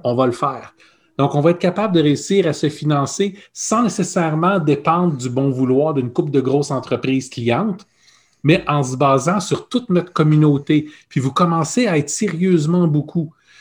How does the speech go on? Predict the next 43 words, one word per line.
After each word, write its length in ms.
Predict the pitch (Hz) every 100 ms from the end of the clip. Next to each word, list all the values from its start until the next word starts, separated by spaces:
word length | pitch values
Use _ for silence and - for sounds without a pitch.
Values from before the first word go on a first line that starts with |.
| _ -
Donc, 220 | 139 - _ -
ensemble, 800 | 196 185 - 190 220 254 220 180 - _ _ -
si 320 | - - 262
on 140 | 202
fait 240 | - 208 185
ce 100 | -
que 80 |
vous 200 | 127 123
voulez 340 | 120 131 135 139
avoir, 560 | 117 117 139 175 196 -
on 80 |
va 140 | 120 127
réussir 400 | 131 - - 135
à 60 |
survivre. 560 | 120 - 104 127 214 185 -
Puis 80 | -
si 120 | 202
c'est 200 | 185 -
pas 160 | 156
le 100 | 127
cas, 280 | 110 160 196 196
si 240 | - 190
c'est 160 | 170 135
pas 120 | 147
assez 220 | 135 - 156
intéressant, 720 | 131 131 120 - 160 202 202 143
ben, 400 | 120 117 120 120
soit 220 | 113 160
on 40 | 190
va 120 | 160
trouver 240 | 143 147
la 100 | 165
bonne 160 | 135 143
solution 560 | 139 123 117 139 190 185
<laughs> 80 | _
ou 140 | - 247
on 100 | 151
va 120 | 151
mourir 300 | 127 131 156
de 60 | 131
notre 160 | 127
belle 180 | 120 117
mort. 440 | 113 107 - -